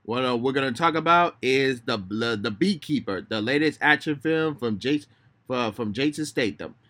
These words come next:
And, um, uh, the plot, uh, fo-, follows one man's brutal, uh, campaign for vengeance takes on a national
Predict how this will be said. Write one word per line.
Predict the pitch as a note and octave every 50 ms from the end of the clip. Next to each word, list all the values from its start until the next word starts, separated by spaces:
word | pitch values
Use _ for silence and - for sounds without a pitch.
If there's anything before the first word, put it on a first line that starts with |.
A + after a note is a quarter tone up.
| _ _ _ _ -
And, | G#2+ A#2+ B2 A#2+ A2 G#2+
um, | G#2 G#2 G2 F#2+ F#2 F#2 G2 G2 _ _ _ _ _ _ _ _ -
uh, | G2+ G#2+ A2 G#2
the | G2 G#2 A2
plot, | G#2+ D#3 D3+ D3 C#3 - - _ -
uh, | A#2+ B2+ A#2+ A#2 A#2+ A#2 A2+ A2+
fo-, | A2+ B2+ A#2+ A2
follows | - - C3+ B2 A#2+ A#2+ A#2 A#2 A2 - - _ _ _ _ _ _
one | - G2+ C#3+ E3 F3 E3+
man's | E3 D#3+ D#3 D#3 D#3 D3 C3 -
brutal, | G#2+ G2 B2 C#3+ D#3 D#3+ E3+ D#3+ D3+ - -
uh, | C3+ C3 A#2+ A2+
campaign | - D#3+ D3+ C#3+ A#2+ - E3 D3 C#3+ C3
for | A#2 B2 A2
vengeance | F#2+ C#3 D3+ D#3 C#3 A#2+ A#2+ A2+ A2
takes | - - D3 C#3 B2 A2+ -
on | C3+ B2+ A#2+ A2+
a | A2
national | G#2+ A2 C3 D3 D3+ D3 - D#3 D3+ D3+ D3 D3 C#3 -